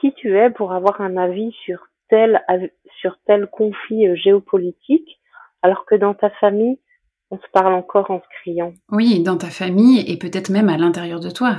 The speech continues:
Speaker 2: là où tu n'écoutes pas, là où ça, là où ça crie
Speaker 1: Bien,
Speaker 2: tout
Speaker 1: bien sûr.
Speaker 2: simplement à l'intérieur de toi. Hein ?
Speaker 1: C'est ça, c'est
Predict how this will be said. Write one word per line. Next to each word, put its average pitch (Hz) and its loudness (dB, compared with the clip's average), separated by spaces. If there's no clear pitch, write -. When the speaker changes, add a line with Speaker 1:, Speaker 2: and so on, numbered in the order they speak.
Speaker 2:
là 180 -6
où 180 -6
tu - -6
n'écoutes 180 -4
pas, 220 -2
là 190 2
où 170 -2
ça, - -4
là 190 0
où 180 -2
ça 180 -4
crie 240 -2
Speaker 1:
Bien, 226 4
Speaker 2:
tout - -6
Speaker 1:
bien 180 -4
sûr. 196 4
Speaker 2:
simplement 202 2
à 196 0
l'intérieur 190 -2
de 175 -8
toi. 240 -6
Hein ? 202 -2
Speaker 1:
C'est 196 -2
ça, 240 2
c'est 190 -6